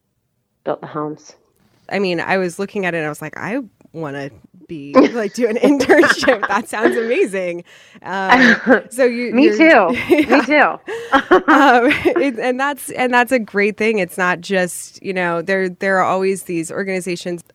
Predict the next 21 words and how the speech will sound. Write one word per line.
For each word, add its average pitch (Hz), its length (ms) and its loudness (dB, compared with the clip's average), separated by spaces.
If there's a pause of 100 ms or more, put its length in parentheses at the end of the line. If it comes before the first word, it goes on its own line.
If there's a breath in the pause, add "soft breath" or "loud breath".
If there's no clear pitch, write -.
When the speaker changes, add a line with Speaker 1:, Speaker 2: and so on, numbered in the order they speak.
Speaker 2:
I'm 175 160 -2
not 160 320 -4
giving 185 260 -8
them 160 220 -8 (220)
any 170 180 -4
sort 160 240 -6
of 151 300 -10
criticism, 170 800 -4
but 170 260 -4 (260)
these 240 180 -4
organizations 214 720 -2
that 175 140 -2
are 170 60 -2
really 190 320 0
just 175 260 -10
reaching 170 440 -6
into 156 840 -8 (120)
the 180 400 -10 (360)
immediate 196 520 -2
surroundings 143 880 -8 (640 soft breath)
and 165 640 -4